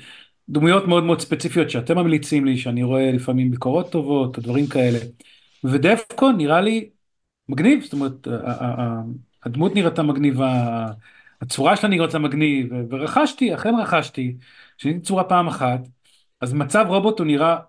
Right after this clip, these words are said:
מגניב לגמרי, מצב עט מעופף, עם כנפיים, לא יודע, לא, לא, לא, לא נראה לי שום דבר הדבר הזה, אז קודם כל זה,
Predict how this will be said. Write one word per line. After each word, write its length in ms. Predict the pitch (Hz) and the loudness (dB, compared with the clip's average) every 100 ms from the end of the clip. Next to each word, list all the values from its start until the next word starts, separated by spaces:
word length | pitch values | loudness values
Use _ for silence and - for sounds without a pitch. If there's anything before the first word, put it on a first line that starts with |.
| - | -10
מגניב 340 | 123 127 160 | -6 -2 -2
לגמרי, 420 | 147 120 117 127 143 - _ _ - | 0 -2 -4 -6 -8 -14 _ _ -6
מצב 420 | 131 127 208 175 165 _ _ _ _ _ | -4 2 2 0 -6 _ _ _ _ _
עט 220 | 185 196 170 | -4 -2 0
מעופף, 640 | 170 151 208 262 - - _ _ | 0 4 4 4 2 -14 _ _
עם 60 | 143 | -12
כנפיים, 600 | 147 131 202 247 214 160 165 _ - | -8 0 4 4 2 -4 -14 _ -6
לא 40 | |
יודע, 380 | 226 233 175 131 127 _ _ _ - - | 0 2 2 0 -10 _ _ _ -12 -10
לא, 140 | 147 160 | -8 -4
לא, 220 | 202 196 | -2 0
לא, 360 | 208 196 170 160 | 0 -2 -2 -4
לא 80 | 190 | -2
נראה 200 | 190 196 | 0 0
לי 80 | 190 | 0
שום 160 | 202 | 0
דבר 300 | 202 180 151 | 2 2 0
הדבר 340 | 127 120 110 107 | -2 -6 -8 -8
הזה, 180 | 123 147 - _ _ _ | -8 -8 -12 _ _ _
אז 300 | 123 120 - | -10 -10 -10
קודם 200 | - 180 | -2 -2
כל 280 | 175 165 143 147 _ - | 2 2 0 -6 _ -14
זה, 280 | 123 113 | -10 -8